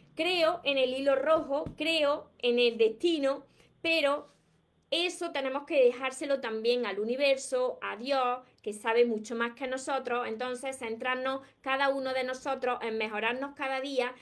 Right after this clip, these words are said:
y entonces ya atraeremos por vibración a la persona que merecemos o que necesitamos en ese momento para seguir creciendo. Y por supuesto que creo, porque hay almas destinadas a encontrarse,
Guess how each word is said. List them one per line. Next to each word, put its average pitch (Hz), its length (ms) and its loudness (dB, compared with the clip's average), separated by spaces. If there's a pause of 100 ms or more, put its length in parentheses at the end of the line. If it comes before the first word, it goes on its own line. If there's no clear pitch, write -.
(160)
y 269 80 0
entonces 285 680 -2
ya 277 280 0
atraeremos 277 720 -2
por 233 200 2
vibración 262 680 -2 (220)
a 262 80 0
la 262 160 0
persona 254 600 -2 (180)
que 254 480 8
merecemos 254 880 -2
o 262 160 6
que 320 80 2
necesitamos 349 760 -2
en 247 80 0
ese 262 160 -6
momento 269 420 -2
para 233 180 -4
seguir 208 340 -8
creciendo. 233 580 -4 (220)
Y 254 100 -8
por 233 160 0
supuesto 247 500 0
que 247 140 0
creo, 254 440 -2 (200)
porque 254 320 2
hay 247 160 2
almas 277 300 -2
destinadas 254 460 -6
a 254 40 -4
encontrarse, 254 760 -4